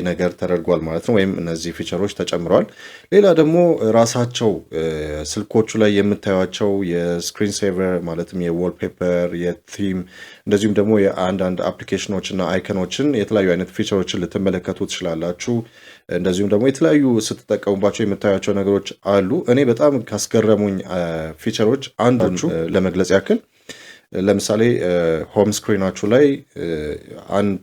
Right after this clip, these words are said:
የሆነ ዋልፔፐር ትጭናላችሁ ወይም ደግሞ አንድ የሆነ ዋልፔፐር ታስቀምጣላችሁ። ለምሳሌ ፎቶአችሁን ሊሆን ይችላል ወይም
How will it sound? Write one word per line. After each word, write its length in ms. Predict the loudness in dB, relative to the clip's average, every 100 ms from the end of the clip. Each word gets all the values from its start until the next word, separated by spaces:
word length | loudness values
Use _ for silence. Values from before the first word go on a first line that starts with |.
| -8 -4
የሆነ 280 | -2 0 0
ዋልፔፐር 520 | 0 0 -2 0 -2
ትጭናላችሁ 680 | -4 -8 -4 -2 -2 -2 2
ወይም 160 | 0 0
ደግሞ 160 | -2 -2
አንድ 180 | -2 0
የሆነ 260 | 0 -2 -4 -4
ዋልፔፐር 480 | -4 -4 -6 -6
ታስቀምጣላችሁ። 720 | -4 -6 -6 -4 -2 -2 0
ለምሳሌ 400 | -2 0 2 2
ፎቶአችሁን 520 | 2 0 0 -2 -2 -2
ሊሆን 200 | -2 -2
ይችላል 260 | -2 -2
ወይም 220 | 0 -2